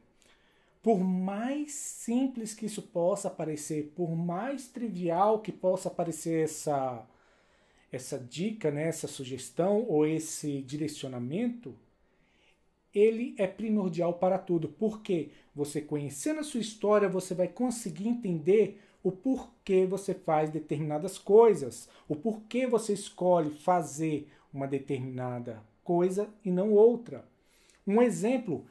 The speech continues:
às vezes você embrulha o seu produto para entregar pro cliente de uma determinada maneira e você faz aquilo tão intuitivamente, de uma forma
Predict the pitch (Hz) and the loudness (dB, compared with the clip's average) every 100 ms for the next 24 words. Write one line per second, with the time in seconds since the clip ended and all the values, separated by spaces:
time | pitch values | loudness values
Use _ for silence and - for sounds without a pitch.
0 | _ 170 170 202 202 208 208 220 180 160 | _ -2 0 -2 -2 -2 0 0 0 0
1 | 226 247 151 - - _ _ _ _ _ | 0 2 2 0 -10 _ _ _ _ _
2 | 139 143 - 170 160 156 151 143 139 - | -8 -6 -2 2 2 4 4 2 0 -4
3 | 147 147 214 220 156 - 156 147 156 160 | -4 0 -2 -2 -6 -4 -4 -4 -6 -4
4 | 202 214 170 208 226 233 214 175 160 151 | -4 -4 -4 -4 -2 -2 0 -2 -2 -4
5 | 131 127 127 156 240 185 110 - _ _ | -6 -8 -6 -2 0 0 -6 -12 _ _
6 | _ _ _ _ _ 254 254 247 233 226 | _ _ _ _ _ -2 -2 -2 0 0
7 | 202 202 196 180 - _ 233 330 - 269 | 0 -2 -2 -4 -8 _ 0 0 -2 -2
8 | 214 - 214 - 185 156 139 156 226 214 | -2 -2 -4 -4 -2 -2 0 -2 -2 -4
9 | 160 147 175 190 - 180 185 | -6 -6 -4 -4 -4 -2 -2